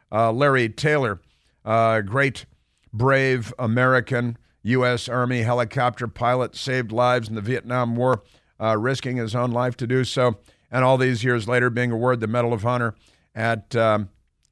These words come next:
at the White House by the President of the United States. It's sad it had to be Joe Biden. And then Joe Biden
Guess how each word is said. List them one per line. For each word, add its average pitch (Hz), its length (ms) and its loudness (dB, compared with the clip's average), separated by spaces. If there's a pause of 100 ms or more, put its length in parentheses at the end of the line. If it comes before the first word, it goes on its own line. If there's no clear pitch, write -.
(220)
at 120 240 0
the 117 80 0
White 143 280 2
House 104 240 0
by 120 240 2
the 123 120 2
President 190 440 0
of 170 40 -2
the 165 60 0
United 156 260 0
States. 139 340 2
It's 110 180 -8
sad 156 340 0
it 107 120 -2
had 117 240 0
to 110 60 -4
be 110 160 -2
Joe 113 260 -2
Biden. 117 300 0 (360)
And 135 180 0
then 269 160 2
Joe 233 200 2
Biden 202 360 2